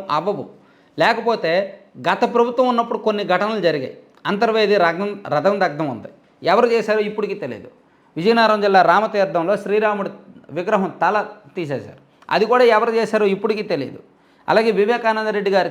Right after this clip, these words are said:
కేసు నైంటీ ఫైవ్ పర్సెంట్ ఇన్వెస్టిగేట్ చేసి లాస్ట్లో ఆపేశారు. అంటే గత ప్రభుత్వం ఉన్నప్పుడు అనేక సి-, సంచలనాత్మకమైన అంశాలలో నిజాలు ఏమిటో తెలియలా, కంక్లూజన్ రాలా. మరి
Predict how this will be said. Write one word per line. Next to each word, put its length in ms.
కేసు 260
నైంటీ 420
ఫైవ్ 180
పర్సెంట్ 320
ఇన్వెస్టిగేట్ 540
చేసి 240
లాస్ట్లో 320
ఆపేశారు. 460
అంటే 160
గత 260
ప్రభుత్వం 440
ఉన్నప్పుడు 300
అనేక 440
సి-, 240
సంచలనాత్మకమైన 920
అంశాలలో 640
నిజాలు 440
ఏమిటో 240
తెలియలా, 400
కంక్లూజన్ 600
రాలా. 200
మరి 140